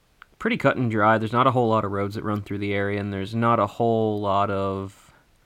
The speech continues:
places you'd really be coming from except for a couple.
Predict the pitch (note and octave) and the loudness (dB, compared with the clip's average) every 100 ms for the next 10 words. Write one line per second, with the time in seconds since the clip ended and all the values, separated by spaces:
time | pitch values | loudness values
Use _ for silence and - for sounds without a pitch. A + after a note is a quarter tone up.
0 | _ - B2 A#2 A#2+ G#2 G#2 A2 A2 G#2 | _ -8 -4 -2 -2 -4 -2 -2 -2 -4
1 | G2 - G#2+ G#2 - G2+ G2 - - - | -6 -4 -4 -4 -6 -6 -6 -8 -10 -6
2 | F#2+ - G#2+ - | -8 -4 -6 -6